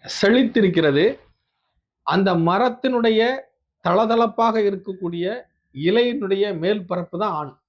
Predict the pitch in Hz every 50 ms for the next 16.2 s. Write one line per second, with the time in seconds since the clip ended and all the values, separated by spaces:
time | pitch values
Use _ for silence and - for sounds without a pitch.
0 | _ _ _ _ _ _ _ _ _ _ _ _ _ _ _ _ _ _ _ _
1 | _ _ _ _ _ _ _ _ _ _ _ _ _ _ _ - 139 165 185 180
2 | 220 269 247 185 190 214 247 254 254 254 247 226 233 220 214 214 - 214 196 185
3 | 185 175 170 170 165 202 226 214 - - 151 139 123 - _ _ _ _ _ _
4 | _ _ _ _ _ _ _ _ _ _ _ _ _ _ _ _ _ _ _ -
5 | 147 180 220 247 233 202 190 196 220 220 - 220 214 208 196 180 170 170 170 175
6 | 160 - - 233 220 202 202 185 - 190 220 220 214 190 180 190 196 180 175 175
7 | 180 175 175 170 165 165 151 143 135 131 139 165 - _ _ _ _ _ _ _
8 | _ _ _ _ _ _ _ _ _ _ _ _ _ _ _ _ _ 131 143 160
9 | 190 247 285 294 294 302 302 330 330 311 302 277 262 247 240 233 226 214 208 -
10 | - - - 180 202 233 254 254 247 240 247 254 262 269 _ _ _ _ _ _
11 | _ _ _ _ _ _ _ _ _ - 185 196 226 262 285 294 302 285 262 233
12 | 202 196 202 240 277 269 226 226 214 233 233 247 254 254 226 254 247 247 226 208
13 | 220 214 233 226 208 196 202 - _ _ _ _ _ _ _ - - 233 214 226
14 | 233 240 233 214 196 208 208 - 202 214 214 233 247 240 226 214 202 190 202 202
15 | 190 196 196 190 208 208 220 226 220 214 208 214 214 196 190 202 208 190 214 208
16 | 208 196 185